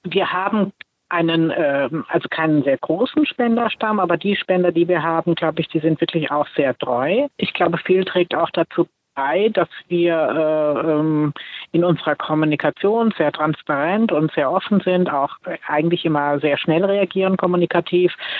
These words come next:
dass es eine enge Spenderbetreuung nochmal gibt. Also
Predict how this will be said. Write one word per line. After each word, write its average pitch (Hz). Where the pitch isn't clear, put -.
dass 165
es 165
eine -
enge 156
Spenderbetreuung 147
nochmal 202
gibt. 180
Also 156